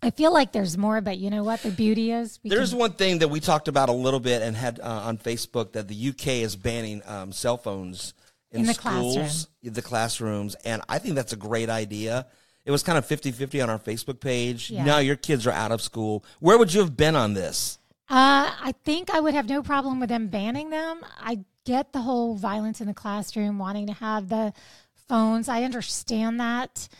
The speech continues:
Speaker 1: Um, so I guess operating in that kind of mindset,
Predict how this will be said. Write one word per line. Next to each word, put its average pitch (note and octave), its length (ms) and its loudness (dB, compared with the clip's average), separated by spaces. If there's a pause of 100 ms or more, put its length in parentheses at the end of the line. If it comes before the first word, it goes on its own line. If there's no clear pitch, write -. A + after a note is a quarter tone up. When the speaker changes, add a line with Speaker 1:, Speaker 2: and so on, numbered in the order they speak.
(420)
Speaker 1:
Um, G#3 480 -4 (220)
so - 160 -6
I A3 100 -2
guess A#3+ 200 -4
operating A#3+ 560 -4
in G3+ 100 -4
that A3+ 300 -6 (460)
kind C#4+ 140 -10
of C4+ 60 -6
mindset, C#4 720 -2